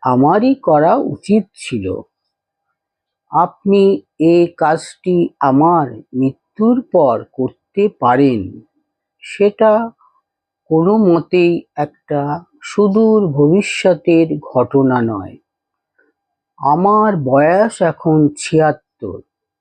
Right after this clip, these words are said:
এবং আমার স্বাস্থ্য একেবারেই ভালো নয়।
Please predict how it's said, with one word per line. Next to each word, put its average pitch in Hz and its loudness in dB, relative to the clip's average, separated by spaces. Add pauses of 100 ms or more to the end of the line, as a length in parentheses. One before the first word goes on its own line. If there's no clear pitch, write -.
(160)
এবং 160 0 (680)
আমার 165 0
স্বাস্থ্য - -6 (200)
একেবারেই 147 0
ভালো 131 0
নয়। 110 -2